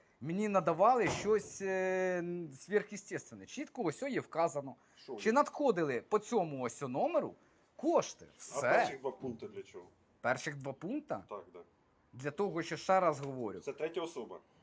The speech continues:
Speaker 1: Яка третя? За
Speaker 2: Вінниця Газбуд це третя особа.
Speaker 1: <laughs> Ви що, ви, ну, ви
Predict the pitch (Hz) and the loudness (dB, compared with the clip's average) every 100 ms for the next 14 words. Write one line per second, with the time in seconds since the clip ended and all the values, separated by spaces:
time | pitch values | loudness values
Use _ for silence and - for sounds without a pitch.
0 | _ - 117 156 160 135 120 90 - - | _ -6 0 2 2 0 -2 -8 -12 -16
1 | 113 156 156 180 170 - 135 117 107 185 | 4 8 8 6 0 -6 -6 -6 -8 -12
2 | - - 127 120 110 95 80 - _ _ | -12 -8 -8 -6 -12 -14 -18 -20 _ _
3 | _ _ _ _ _ 143 - - - - | _ _ _ _ _ -6 -6 -10 -16 -20
4 | - - 156 143 143 - 139 - 127 - | -20 -12 -10 -8 -8 -8 -12 -10 -12 -12
5 | 139 147 160 156 143 113 _ 113 143 139 | -14 -12 -12 -14 -18 -20 _ -6 -6 -4
6 | 170 117 117 143 156 160 160 160 160 151 | -6 -4 -4 -4 -4 -6 -6 -6 -6 -6
7 | 156 - 95 - - _ _ _ _ - | -8 -10 -14 -20 -20 _ _ _ _ -20
8 | _ _ _ _ - 143 | _ _ _ _ -8 -2